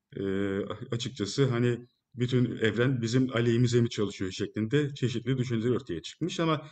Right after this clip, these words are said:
Erol Hocam'ın da bahsettiği şekilde ilk meslek yıllarında dahi, e, ki Jim Purdy, e, e, Edwards ve Steptoe'nun ekibindeki hemşire, e, sadece, e,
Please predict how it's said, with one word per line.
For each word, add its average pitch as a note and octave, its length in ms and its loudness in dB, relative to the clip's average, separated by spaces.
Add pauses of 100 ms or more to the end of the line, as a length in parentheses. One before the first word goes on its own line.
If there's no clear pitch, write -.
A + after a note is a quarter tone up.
(260)
Erol D3+ 220 6
Hocam'ın D3 380 6
da B2+ 340 2
bahsettiği C3 460 0
şekilde A2 480 0
ilk C#3 360 0
meslek C3+ 400 0
yıllarında B2+ 540 4
dahi, A2+ 380 0 (720)
e, A2 260 2
ki A2+ 380 2
Jim B2+ 300 2
Purdy, A#2+ 380 4
e, A2 200 -2 (640)
e, G#2 340 2
Edwards A#2+ 360 2
ve A2+ 80 2
Steptoe'nun A2+ 600 0
ekibindeki G#2 600 -2
hemşire, G2 440 -2 (720)
e, G#2+ 60 0 (600)
sadece, C#3 640 2
e, A#2+ 280 2